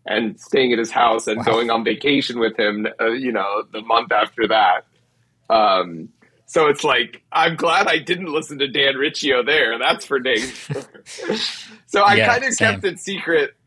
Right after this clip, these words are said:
Speaker 1: you know, that I worked for Apple, and then my channel got bigger and bigger. And their concern, like, to their point is, like,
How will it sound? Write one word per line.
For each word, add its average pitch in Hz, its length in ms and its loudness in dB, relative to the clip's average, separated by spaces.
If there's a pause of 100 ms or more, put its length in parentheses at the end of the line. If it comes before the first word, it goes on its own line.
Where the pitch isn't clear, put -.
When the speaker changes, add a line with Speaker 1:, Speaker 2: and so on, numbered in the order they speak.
(120)
Speaker 1:
you 160 120 -6
know, 139 160 0
that 139 160 2
I 135 100 2
worked 170 320 -2
for 143 160 -2
Apple, 110 580 0
and 151 140 -2
then 151 120 0
my 139 120 -2
channel 160 360 -2
got 127 220 2
bigger 139 280 0
and 117 120 -6
bigger. 117 460 0 (280)
And 208 140 2
their 330 160 2
concern, 202 580 0
like, 160 360 0
to 202 120 -2
their 196 200 2
point 147 320 0
is, 131 160 -2
like, 123 240 -2